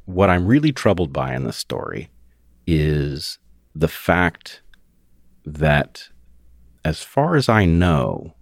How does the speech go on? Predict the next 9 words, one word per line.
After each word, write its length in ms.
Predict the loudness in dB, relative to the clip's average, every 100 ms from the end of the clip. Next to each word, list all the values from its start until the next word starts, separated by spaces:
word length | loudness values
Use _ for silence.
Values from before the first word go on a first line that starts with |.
| -20 -2
the 100 | -2
flaw 500 | -2 -4 2 4 4
with 160 | 2 -2
the 100 | 2
mice 380 | 2 2 0
has 220 | -2 -2 2
not 360 | 2 2 0
been 160 | -2 -2
addressed. 680 | -2 -4 -4 -6 -14 -18